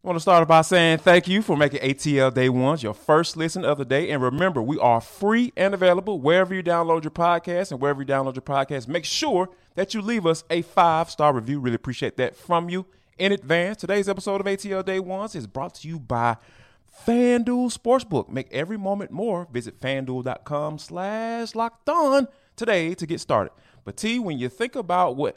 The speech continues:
all has been going on with the Georgia Bulldogs, and recently we got news that Jalen Carter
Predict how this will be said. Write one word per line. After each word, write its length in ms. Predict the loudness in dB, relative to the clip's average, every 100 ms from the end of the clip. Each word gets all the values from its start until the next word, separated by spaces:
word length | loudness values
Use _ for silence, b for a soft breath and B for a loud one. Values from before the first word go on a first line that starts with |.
| 2
all 300 | 4 6 2
has 120 | -2
been 160 | -10 -4
going 320 | 0 0 2
on 300 | 0 0 0
with 160 | -2
the 80 | -4
Georgia 400 | -8 -4 -4 -4
Bulldogs, 840 | -2 2 2 2 4 4 4 2
and 140 | -6 -8
recently 560 | -8 -8 -8 -6 -6 -12 b b b
we 80 | -2
got 200 | -2 0
news 300 | -2 -2 -2
that 180 | -4
Jalen 300 | 0 -2 -4
Carter 500 | -4 2 4 4 -2